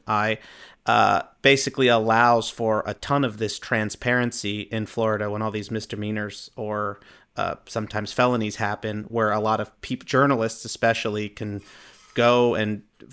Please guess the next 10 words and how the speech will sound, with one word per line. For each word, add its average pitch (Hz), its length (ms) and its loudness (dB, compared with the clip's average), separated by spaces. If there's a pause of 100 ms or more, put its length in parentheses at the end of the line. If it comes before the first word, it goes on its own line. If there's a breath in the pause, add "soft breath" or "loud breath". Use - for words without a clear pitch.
(160)
get 123 240 2
these 113 380 -2
records 123 580 2
of 107 140 -6
these 107 160 -2
incidences, 107 800 -4 (540 soft breath)
uh, 110 120 -2
incidents 113 680 -2 (220)
very 135 380 6 (100)
easily. 117 580 0